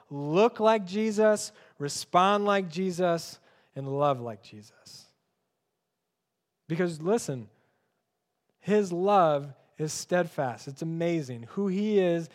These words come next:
he's God, and he has given us salvation through him. And so when we begin and we believe that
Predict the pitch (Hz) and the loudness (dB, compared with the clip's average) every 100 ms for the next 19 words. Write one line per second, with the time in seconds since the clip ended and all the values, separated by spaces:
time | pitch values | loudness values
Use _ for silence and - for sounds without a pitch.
0 | - - 202 202 156 139 175 190 180 170 | -20 -6 -2 -2 -4 -2 0 2 2 2
1 | 160 - - 160 165 175 165 156 175 165 | -4 -12 -8 -4 -2 -2 -2 0 2 2
2 | 147 147 175 180 165 165 180 156 147 156 | -2 -4 -4 -2 -2 -2 0 0 0 -4
3 | 156 156 143 - _ _ 156 156 135 147 | -4 -8 -10 -14 _ _ -8 -6 -6 -8
4 | 117 - _ - 151 170 170 165 151 147 | -10 -14 _ -12 -4 -2 -2 -2 -4 -6
5 | 135 135 185 202 214 160 143 135 143 147 | -12 -4 0 0 0 -4 -6 -6 -6 -4
6 | 185 196 190 190 | -4 -2 -4 -4